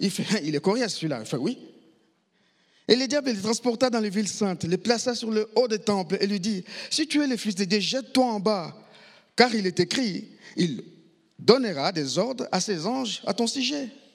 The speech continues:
Ils te porteront sur les mains, de peur que ton pied ne heurte contre une pierre. C'est pas faux ce qui est écrit. Mais Jésus lui répondit, il est, il est aussi écrit que tu ne tenteras point le Seigneur ton Dieu.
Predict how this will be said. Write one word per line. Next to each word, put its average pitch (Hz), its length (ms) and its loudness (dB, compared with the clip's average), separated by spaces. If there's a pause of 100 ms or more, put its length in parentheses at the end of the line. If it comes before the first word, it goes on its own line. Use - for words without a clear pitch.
(340)
Ils 220 100 2
te 247 120 4
porteront 285 680 0
sur 233 220 -4
les 226 100 0
mains, 220 340 -2 (440)
de 180 140 6
peur 220 260 2
que 202 80 -2
ton 185 180 0
pied 196 180 2
ne 180 100 -2 (100)
heurte 165 240 -2
contre 170 260 -2
une 160 100 -2
pierre. 156 300 0 (760)
C'est - 160 0
pas 262 200 6
faux 349 240 0
ce - 80 -10
qui 190 100 2
est 160 100 0
écrit. 156 380 -2 (1700)
Mais 180 80 6
Jésus 185 200 -2
lui 190 100 0
répondit, 165 440 -2
il 170 80 -2
est, 156 240 -2
il 170 140 0
est 165 120 0
aussi 160 300 -4
écrit 294 340 -4 (880)
que 160 60 -2
tu 165 140 0
ne 139 100 -2
tenteras 117 380 -6
point 175 200 -4
le 151 80 -2
Seigneur 135 360 -8
ton 180 140 -4
Dieu. 196 220 -4